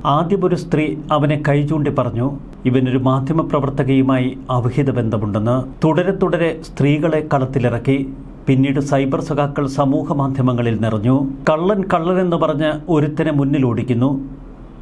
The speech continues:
പിന്നെ ഒരു കൂട്ടം ആളുകൾ അവൻ്റെ പിന്നാലെ പായുന്നു.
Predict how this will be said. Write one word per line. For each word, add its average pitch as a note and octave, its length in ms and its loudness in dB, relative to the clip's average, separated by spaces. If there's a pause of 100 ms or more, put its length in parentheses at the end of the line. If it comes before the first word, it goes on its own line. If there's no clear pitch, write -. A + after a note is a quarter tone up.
(120)
പിന്നെ C#3+ 420 2
ഒരു C#3+ 200 4
കൂട്ടം D3 380 0
ആളുകൾ C#3 460 0
അവൻ്റെ C3 260 0
പിന്നാലെ C3+ 480 2
പായുന്നു. B2 580 0